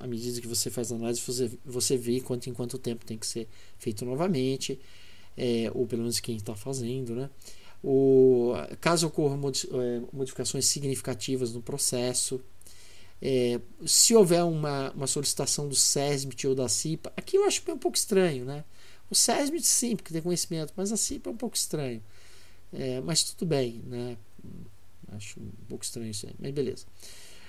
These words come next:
Por recomendação decorrente da análise de acidente ou incidentes, né? Se ocorrer alguma coisa, então precisa. E quando o histórico de acidentes ou incidentes assim o exigir,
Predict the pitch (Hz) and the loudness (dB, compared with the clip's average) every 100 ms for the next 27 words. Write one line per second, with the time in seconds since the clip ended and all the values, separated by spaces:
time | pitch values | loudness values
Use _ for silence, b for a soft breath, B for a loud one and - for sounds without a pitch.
0 | B - 208 214 220 214 208 - 202 196 | B 10 12 12 8 6 6 6 6 4
1 | 196 165 180 175 175 175 156 151 151 147 | 4 2 0 0 0 0 -2 -2 -2 -2
2 | 156 - 135 131 147 - - 196 349 - | -2 0 0 0 0 -8 4 6 6 4
3 | 208 - 269 202 156 135 - 120 120 123 | 2 2 2 0 0 -2 -6 -6 -6 -6
4 | - 120 - 120 120 123 131 - 127 143 | -6 -8 -6 -4 -4 -6 -8 0 2 2
5 | 120 107 120 104 - 147 160 190 269 - | -4 -8 -8 -4 -2 -2 -2 -2 -4 2
6 | 226 311 349 - 165 170 170 156 - 139 | 4 8 8 8 4 2 0 -2 0 0
7 | 135 139 143 135 131 151 170 - 214 220 | -2 -2 -6 -4 -6 -4 -6 -6 -6 -6
8 | 233 247 147 | -6 -8 -10